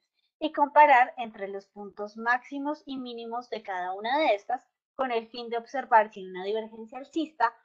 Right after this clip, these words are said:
o si hay una divergencia bajista. Entonces, si hay un parámetro técnico para apoyar esa entrada de la posición,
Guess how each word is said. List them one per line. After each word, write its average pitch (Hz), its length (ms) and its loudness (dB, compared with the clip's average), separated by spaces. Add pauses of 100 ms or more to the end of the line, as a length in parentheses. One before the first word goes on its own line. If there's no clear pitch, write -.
(180)
o 294 360 8
si - 160 -8
hay 233 180 0
una 202 180 -4
divergencia 254 720 -4 (100)
bajista. - 540 -18 (1200)
Entonces, 233 400 -6 (440)
si 302 80 2
hay 302 160 6
un 302 100 -4
parámetro 302 920 4
técnico 254 640 -2
para 214 260 2
apoyar 202 380 -4
esa 214 200 -10
entrada 233 300 0
de 247 60 0
la 247 160 0
posición, 240 640 -12